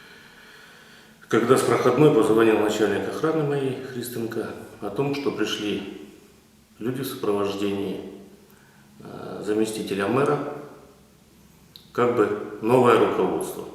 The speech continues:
Со своей стороны был, по-моему, с сотрудниками милиции. Со своей стороны дал команду пропустить директора, потом Юрий Николаевич проехал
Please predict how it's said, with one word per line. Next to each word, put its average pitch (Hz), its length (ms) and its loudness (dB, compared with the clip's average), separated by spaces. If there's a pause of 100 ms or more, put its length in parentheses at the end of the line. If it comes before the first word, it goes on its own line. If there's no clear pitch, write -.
(1900)
Со 107 80 -2
своей 120 260 2
стороны 107 400 2
был, 95 300 0 (1300)
по-моему, 107 300 -4
с - 100 -10
сотрудниками 95 600 -10
милиции. - 440 -12 (800)
Со - 60 -16
своей 117 220 0
стороны 104 520 0 (420)
дал 101 260 -2
команду 98 400 -2
пропустить 98 680 -8 (1600)
директора, 135 680 2
потом 95 460 -2
Юрий 98 240 0
Николаевич 131 400 0
проехал 131 500 -4